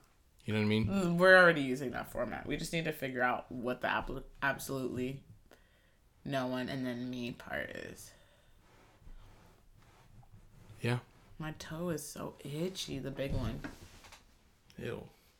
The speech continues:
Speaker 2: Athlete's foot, maybe?
Speaker 1: Have you, have you gotten athlete's foot before?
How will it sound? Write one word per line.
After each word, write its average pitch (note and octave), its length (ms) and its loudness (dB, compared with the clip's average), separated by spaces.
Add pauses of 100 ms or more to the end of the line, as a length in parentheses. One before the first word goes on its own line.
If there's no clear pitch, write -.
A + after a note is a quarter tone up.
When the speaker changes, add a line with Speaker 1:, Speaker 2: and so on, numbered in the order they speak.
(1200)
Speaker 2:
Athlete's D#3+ 520 -4
foot, G3 240 -2
maybe? G3+ 400 0 (540)
Speaker 1:
Have A2 120 -4
you, D#3+ 240 4 (160)
have C3+ 160 2
you F#3+ 100 2
gotten G2+ 320 0
athlete's F2 400 -4
foot A2 200 -8
before? B2+ 380 -8